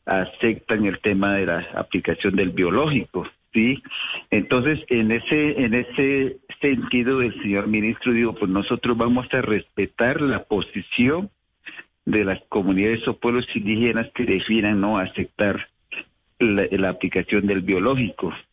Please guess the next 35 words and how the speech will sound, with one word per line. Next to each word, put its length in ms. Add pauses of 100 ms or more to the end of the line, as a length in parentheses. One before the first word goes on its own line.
(160)
Y 160
vamos 320
a 140
seguir 320
conversando 880
con 180
la 100
gente 360
que 160 (100)
sí 240 (1040)
acepta 600
la 100
vacuna 540
para 320 (100)
comunidades 480
indígenas. 580
Entonces, 340 (180)
eso 400
es 180
una 200
posición, 840
en 160
este 220
caso, 440
solamente 760
del 240
Cauca. 520
Lo, 220
yo 220
acabo 340
de, 300
eh, 200
escucharlo 600
a 80
ustedes. 520